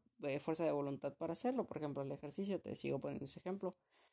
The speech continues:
Cuando yo empecé a hacer ejercicio me costaba muchísimo trabajo y me imagino que a ti también, ¿no? O sea, que te, te, el primer día con todas las ganas, ¿no? El segundo día, el tercer día, el cuarto día, el quinto ya empezaba a costar un poquito más, el sexto igual.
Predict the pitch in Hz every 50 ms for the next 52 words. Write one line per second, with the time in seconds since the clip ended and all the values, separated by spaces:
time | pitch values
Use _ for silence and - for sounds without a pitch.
0 | _ _ _ - 139 135 143 143 139 143 147 147 160 160 160 165 160 - 160 156
1 | 156 151 160 147 143 - - 143 - 165 180 202 190 165 139 139 139 131 131 131
2 | 131 143 - - - - 175 175 165 151 - 143 143 143 143 156 185 208 190 190
3 | 185 208 - - - 135 135 131 127 127 131 131 - - - - _ _ _ 143
4 | 139 135 143 160 156 135 - - - 156 143 151 143 - 143 143 143 147 156 -
5 | 170 160 147 147 - - 151 - 151 131 - - - - - _ _ _ - -
6 | - _ _ _ - - 147 120 110 - - 127 120 151 147 156 160 165 196 226
7 | 226 226 240 247 254 254 254 - - 151 139 147 143 - - - - - - -
8 | - - - 180 175 196 208 220 220 - - 160 156 - - 151 151 165 170 165
9 | 160 156 160 170 185 190 190 185 175 175 165 - 165 156 160 - 160 156 151 160
10 | 170 190 190 185 180 175 170 160 - - 156 151 - 151 156 151 147 165 190 196
11 | 190 180 170 160 156 165 - 202 202 214 208 214 202 190 180 175 - 185 175 -
12 | 190 175 143 - - - - - - - 139 143 139 - - - 143 - - 151
13 | 151 151 151 160 160 156 156 165 151 151 147 156 156 - - - - 156 - -
14 | 165 165 185 185 185